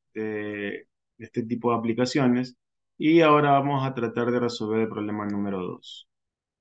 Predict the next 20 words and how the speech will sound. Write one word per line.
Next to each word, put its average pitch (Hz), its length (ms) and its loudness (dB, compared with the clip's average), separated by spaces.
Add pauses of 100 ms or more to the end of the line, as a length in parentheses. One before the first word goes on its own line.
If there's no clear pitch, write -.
(2750)
Problema 170 280 4
número 180 320 8
dos 190 400 4
dice, 147 540 0 (1200)
una 160 200 0
esfera 156 300 2
de 147 60 0
seiscientos 135 480 -2
gramos 117 440 0 (1700)
se - 160 -2
desliza 143 420 4
en 139 60 4
una 135 200 2
pista 127 240 -2
circular 117 400 0
de 117 100 4
dos 113 160 4
metros 110 300 -2
de 113 100 0
radio. 113 440 4